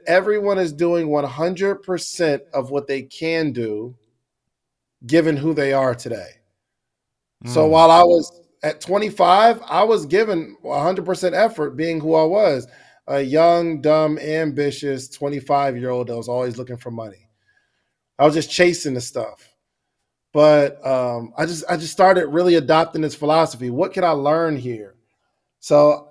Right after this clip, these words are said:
Speaker 1: I would, I would go to my tables, and every, every table I have to give the same presentation. "Hello, my name is David Shands. The fish of the day is salmon and mahi mahi. It comes with broccoli and mashed potatoes. This is the soup of the day.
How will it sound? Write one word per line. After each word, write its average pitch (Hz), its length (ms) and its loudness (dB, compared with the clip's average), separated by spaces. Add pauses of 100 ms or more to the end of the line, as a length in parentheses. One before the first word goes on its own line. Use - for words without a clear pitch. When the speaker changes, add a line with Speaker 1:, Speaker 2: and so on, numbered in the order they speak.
Speaker 1:
I 151 140 4
would, 156 260 0 (420)
I 147 140 0
would 151 200 -2
go 180 160 4
to 185 120 -4
my 165 140 2
tables, 151 600 0
and 151 200 -10
every, 190 500 0 (240)
every 190 260 2
table 175 420 0
I 151 120 2
have 156 180 0
to 147 60 -14
give 139 160 -6
the 143 80 -6
same 160 320 -4
presentation. 156 720 -6 (440)
"Hello, 180 220 8
my 175 140 2
name 175 180 0
is 151 80 -6
David 175 500 2
Shands. 170 540 -2 (200)
The 139 100 -12
fish 185 240 -2
of 175 80 -4
the 170 60 -4
day 165 260 4
is 156 180 -4
salmon 165 320 -2
and 160 100 -6
mahi 160 320 -2
mahi. 165 380 -2
It 156 100 -8
comes 147 220 -8
with 127 100 -8
broccoli 147 360 -2
and 143 80 -8
mashed 143 240 -6
potatoes. 160 500 -4 (300)
This 147 180 -6
is 151 80 -10
the 139 100 -10
soup 156 280 -6
of 147 140 -6
the 135 80 -10
day. 151 400 0